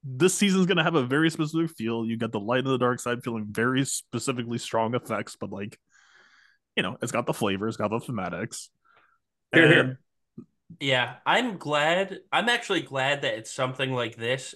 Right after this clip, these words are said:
Speaker 3: and not the, "Oh, here's seventy-five percent health and protection," or, "Here's twelve hundred percent defense." I'm glad it's this where you can try and scheme around it.
Speaker 2: Mm-hmm.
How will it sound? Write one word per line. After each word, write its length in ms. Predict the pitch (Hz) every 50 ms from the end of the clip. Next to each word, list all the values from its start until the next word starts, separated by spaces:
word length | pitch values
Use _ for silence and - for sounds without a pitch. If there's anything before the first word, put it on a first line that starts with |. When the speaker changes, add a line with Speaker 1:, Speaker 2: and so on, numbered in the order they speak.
| -
Speaker 3:
and 300 | - 135 127 120 120 120
not 440 | 123 127 123 123 127 127 - - 127
the, 420 | 120 120 113 113 110 110 107 107 - _ _ _ _ _ _ _ _ _ _ _ _ _ _ -
"Oh, 400 | 160 160 175 135 117 110 - - _ _ _ -
here's 220 | - 190 175 - -
seventy-five 560 | - 151 147 156 151 139 - 147 147 139 -
percent 320 | 151 135 - 170 139 131
health 240 | 139 156 151 147 -
and 100 | 156 143
protection," 680 | - 147 135 - 165 160 160 - - - 110 107 113 113 - -
or, 180 | 113 123 123 127
"Here's 380 | - 190 190 180 165 - -
twelve 420 | - - - 131 127 143 143 - -
hundred 360 | 151 147 143 143 147 139 -
percent 440 | 151 139 135 - 151 143 139 139 131
defense." 540 | 143 156 160 160 - 101 104 110 113 - - -
I'm 200 | 139 165 185 175
glad 300 | 143 139 143 139 135 139
it's 200 | 143 127 - 123
this 320 | 117 120 135 135 - -
where 100 | 131 120
you 160 | 120 120 117 113
can 140 | - 123 117
try 280 | - - 127 123 127
and 180 | 127 120 117 113
scheme 500 | - - - - - 127 123 123 117 113
around 500 | 107 104 107 110 110 107 107 107 101 95
it. 140 | 90 87 _ _ _ _ _ _ _ _ _ _ _ _ _ _ _ _ _ _ _ _ _ _ _ -
Speaker 2:
Mm-hmm. 240 | 104 87 76 110 120